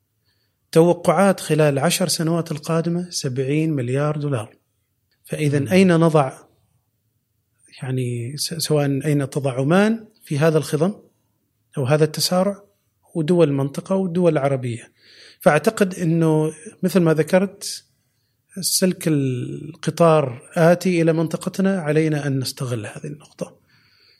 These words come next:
Speaker 1: فأعتقد أن عمان بتكون حالة حال دول أخرى، ربما تكون بوابة، يعني، لعل وعسى أنه فعلًا تكون بوابة إقليمية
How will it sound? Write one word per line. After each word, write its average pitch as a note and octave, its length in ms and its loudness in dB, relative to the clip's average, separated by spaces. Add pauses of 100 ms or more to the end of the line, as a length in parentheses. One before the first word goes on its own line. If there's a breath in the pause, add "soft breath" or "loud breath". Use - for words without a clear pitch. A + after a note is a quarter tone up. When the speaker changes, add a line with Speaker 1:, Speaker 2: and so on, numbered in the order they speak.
(100)
Speaker 1:
فأعتقد E3 500 -2
أن E3 100 2
عمان E3 600 0 (320)
بتكون D3+ 380 -2
حالة F3 320 2
حال D3+ 420 -2
دول D3+ 240 0
أخرى، F3 440 0
ربما D3+ 320 -2
تكون D#3 340 -4
بوابة، E3 520 2
يعني، D3 500 -2 (280 loud breath)
لعل D#3+ 260 6
وعسى D3 400 2
أنه E3+ 340 -2
فعلًا D#3+ 480 0 (380 loud breath)
تكون D#3 320 -2
بوابة C#3+ 360 2
إقليمية D3 840 -2